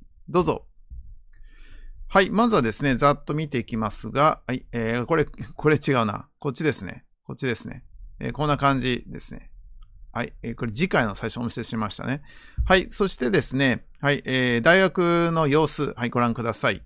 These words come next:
こんな感じ。こんな感じですね。はい、ということですね、まあ、九十分の授業の内容を振り返っていきたいと思うんですけど、まあ、すごいね、あの、一週間で一気にですね、葉っぱが落ちてしまって、もう秋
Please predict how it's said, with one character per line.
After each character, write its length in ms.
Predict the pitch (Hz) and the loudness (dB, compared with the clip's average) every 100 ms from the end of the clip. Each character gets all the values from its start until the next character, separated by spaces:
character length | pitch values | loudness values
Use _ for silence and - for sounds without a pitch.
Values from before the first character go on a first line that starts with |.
| - | -10
こ 120 | 123 | -8
ん 40 | |
な 60 | 127 | -6
感 160 | 107 95 | -6 -6
じ。 180 | - - - - - - _ - | -10 -14 -18 -20 -20 -20 _ -10
こ 60 | |
ん 40 | 143 | -8
な 40 | |
感 140 | 117 | -8
じ 80 | 117 | -10
で 80 | - | -10
す 100 | - | -8
ね。 160 | 127 - - - - - - | -8 -8 -16 -16 -18 -18 2
は 120 | 190 | 4
い、 80 | 196 | 4
と 80 | |
い 0 | |
う 40 | 240 | 2
こ 40 | |
と 60 | 233 | 2
で 40 | |
す 100 | - | 2
ね、 160 | 165 151 | 4 4
ま 100 | 151 | 2
あ、 40 | |
九 160 | 143 214 | 0 0
十 100 | 220 | 0
分 140 | 214 160 | 0 0
の 80 | |
授 180 | 123 143 | 0 0
業 140 | 139 120 | 2 2
の 80 | |
内 220 | 113 113 110 | 0 0 0
容 120 | 113 | 0
を 40 | |
振 120 | 104 | 0
り 80 | 131 | -2
返 140 | 143 139 | 0 0
っ 40 | |
て 80 | 120 | -2
い 20 | |
き 60 | - | -2
た 120 | 110 | -2
い 80 | 104 | -2
と 80 | |
思 100 | 95 | -6
う 20 | 95 | -8
ん 40 | |
で 80 | - | -10
す 100 | - | -8
け 100 | 123 | 0
ど、 140 | 156 | 0
ま 100 | 143 | 0
あ、 20 | |
す 180 | 110 - | -2 -2
ご 240 | 139 190 226 | 2 4 6
い 60 | |
ね、 160 | 135 123 | 4 4
あ 140 | 147 | 2
の、 160 | 127 131 | 2 0
一 80 | 135 | 0
週 260 | - 254 | 0 2
間 200 | 208 139 | 2 2
で 60 | 117 | 2
一 160 | 156 | -2
気 180 | - 147 | -2 0
に 60 | 123 | 0
で 100 | 104 | -2
す 140 | - | -4
ね、 200 | 110 - - | -4 -4 -12
葉 120 | - 131 | -6 -4
っ 80 | |
ぱ 100 | - | 0
が 60 | 165 | 0
落 160 | 170 - | 0 0
ち 20 | |
て 120 | 110 | -2
し 100 | 101 | -2
ま 120 | 101 | -6
っ 40 | - | -8
て、 380 | - 139 120 - - - - - - - - - - - - - - - - | 0 2 2 -2 -16 -18 -18 -20 -20 -20 -20 -20 -20 -20 -20 -20 -18 -18 -8
も 180 | 156 151 | -2 2
う 20 | 156 | 6
秋 460 | 170 - 175 147 | 6 8 4 4